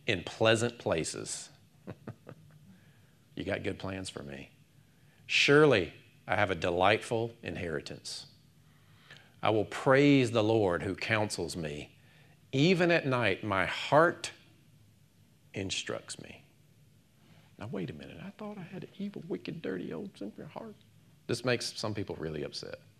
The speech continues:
Commune with God. "I keep my eyes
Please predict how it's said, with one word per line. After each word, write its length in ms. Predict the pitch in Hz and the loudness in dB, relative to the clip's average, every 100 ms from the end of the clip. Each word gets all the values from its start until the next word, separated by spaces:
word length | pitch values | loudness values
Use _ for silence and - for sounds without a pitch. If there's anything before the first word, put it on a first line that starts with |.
| - - - _ - - - - - - | -20 -20 -20 _ -20 -20 -20 -20 -20 -12
Commune 560 | - 117 127 160 69 67 - | -4 0 2 0 -2 -10 -12
with 200 | 87 - | -12 -6
God. 340 | 90 95 85 - - - - - - - | -4 -4 -8 -14 -20 -20 -20 -20 -6 -4
"I 80 | |
keep 300 | 104 - 151 | -2 2 4
my 200 | 143 113 - | 4 2 4
eyes 400 | 117 120 117 | 4 4 2